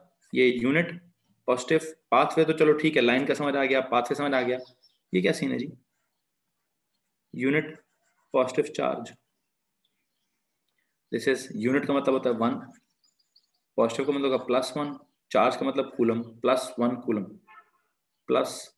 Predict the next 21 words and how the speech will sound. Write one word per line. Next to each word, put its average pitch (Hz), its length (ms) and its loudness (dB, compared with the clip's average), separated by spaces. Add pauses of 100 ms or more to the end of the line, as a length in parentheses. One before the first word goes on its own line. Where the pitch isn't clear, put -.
(320)
वन 117 320 0 (320)
कूलम 127 260 2
का 131 80 -2
चार्ज - 340 -4 (1000)
है 113 80 -2
जी। 131 100 -4 (1600)
unit 123 420 0
मतलब 123 300 -2
one, 135 200 0 (120)
positive 120 320 0
मतलब 127 320 -4
plus, 120 280 -4 (100)
plus 127 300 0
वन 127 200 -2
कूलम 95 280 -4 (1040)
है 120 60 -4
जी। 127 160 -6 (320)
This 120 200 -2
is 131 140 -2
basically 127 520 0 (500)
a 120 120 0